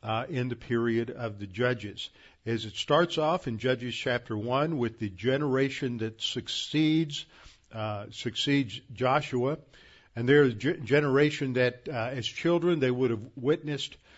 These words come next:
the, the conquest. They heard about the great things of God, witnessed the great things of God. But by the time you get to the latter part of that generation into the next, compromise sets in. They have refused to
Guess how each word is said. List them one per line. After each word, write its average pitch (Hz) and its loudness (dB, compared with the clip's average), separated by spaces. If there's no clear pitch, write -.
the, 117 -4
the 110 -8
conquest. 147 -2
They 120 4
heard 151 0
about 135 2
the 123 -10
great 131 0
things 131 -2
of 101 -14
God, 123 0
witnessed 139 -4
the 113 -6
great 120 -2
things 120 -4
of 95 -12
God. 117 0
But 123 2
by 123 4
the 113 0
time 151 0
you 131 -2
get 131 0
to 120 0
the 110 0
latter 127 4
part 135 0
of 107 -8
that 131 0
generation 123 -2
into 131 -4
the 110 -2
next, 120 -6
compromise 117 -2
sets - -4
in. 101 -6
They 123 0
have 123 -2
refused 147 0
to 113 -6